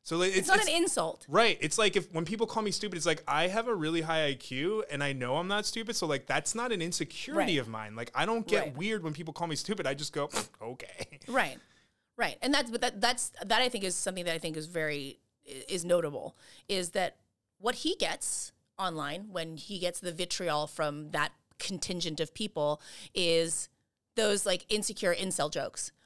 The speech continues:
Speaker 2: "I am, I'm a short guy. I have, I don't have a girlfriend. I am whatever."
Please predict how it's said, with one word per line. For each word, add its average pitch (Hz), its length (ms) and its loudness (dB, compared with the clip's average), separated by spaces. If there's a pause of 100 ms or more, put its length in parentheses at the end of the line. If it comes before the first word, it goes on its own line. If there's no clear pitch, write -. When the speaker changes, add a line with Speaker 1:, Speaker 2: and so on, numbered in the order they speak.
(140)
Speaker 2:
"I 170 440 4
am, 180 440 -2
I'm 185 380 0
a - 100 -6
short - 360 0
guy. 139 400 0
I 170 140 2
have, 185 580 0
I 185 100 2
don't 185 220 0
have 190 160 2
a 196 40 -2
girlfriend. 156 720 4
I 165 300 4
am 196 460 2
whatever." 202 340 0